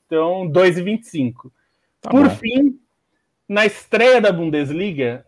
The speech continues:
Speaker 1: a gente vai ter o Borussia Mönchengladbach contra o Bayern. E, bom, é, a expectativa do, na, na Bundesliga é sempre o Bayern fazer muitos gols. E o Borussia Mönchengladbach também é um bom time, né?
Speaker 2: Jogo
Speaker 1: É,
Speaker 2: bom.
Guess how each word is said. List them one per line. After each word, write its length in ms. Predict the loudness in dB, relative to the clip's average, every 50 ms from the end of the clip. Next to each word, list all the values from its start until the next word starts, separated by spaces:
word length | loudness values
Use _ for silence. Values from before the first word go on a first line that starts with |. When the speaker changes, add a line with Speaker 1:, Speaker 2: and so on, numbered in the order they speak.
| _
Speaker 1:
a 80 | -12 -10
gente 220 | -10 -10 -10 -4
vai 140 | -2 -4 -4
ter 220 | -2 -2 -2 0
o 280 | 2 2 0 0 -2 -2
Borussia 400 | -2 -2 -2 -2 -2 -4 -4 -6
Mönchengladbach 1120 | -4 -4 -6 -6 -8 -8 -8 -8 -6 -4 -2 -2 -2 -2 -2 -4 -4 -4 -6 -10 -12 _
contra 320 | -10 -10 -10 -8 -8 -8
o 40 | -6
Bayern. 600 | -2 -2 0 0 0 -2 -2 -2 -4 -6 -8 -12 _ _ _ _ _ _ _ _ _ _
E, 400 | -10 -8 -6 -4 -4 -4 -4 -2 0
bom, 380 | 2 2 2 2 -2 -6 -12 _ _ _ _
é, 680 | -6 -4 -4 -4 -4 -4 -2 -4 -4 -4 -6 -6 -6 -4
a 80 | -4
expectativa 640 | -4 -4 -4 -4 -6 -2 0 -2 -2 0 0 0 0
do, 160 | 0 0 -4 -10 -14 _ -16 -12
na, 340 | -10 -6 -2 0 0 0 2
na 140 | 2 2
Bundesliga 580 | 2 2 2 2 2 2 0 0 -2 -2 0 -2
é 40 | -2
sempre 340 | -2 -4 -6 -4 -2 -2 -2
o 20 |
Bayern 340 | 2 4 4 4 4 2 0
fazer 200 | -4 -4 -4 -2
muitos 380 | -4 -2 -4 -4 -4 -6 -8 -2
gols. 500 | 0 0 0 0 -2 -6 -12 _ _ _ _ _ _ _ _ _ _ _ _ _ _ _
E 160 | -6 -4 -2
o 40 | -2
Borussia 420 | 0 4 4 4 4 4 2 0 0
Mönchengladbach 880 | 0 -2 -4 -6 -8 -8 -6 -2 0 0 0 2 0 0 0 0 -2
também 300 | -4 -4 -4 -4 -4 -2
é 60 | -2
um 80 | -4 -2
bom 220 | -2 -2 -4 -4
time, 420 | -6 -6 -8 -8 -8 -6 -8 -10 -12 -18
né? 340 | -18 -14 -12 -12 -12 -12 -14 _
Speaker 2:
Jogo 200 | -10 -8 -6 -4
Speaker 1:
É, 40 | -2
Speaker 2:
bom. 380 | 0 0 0 -2 -4 -8 -16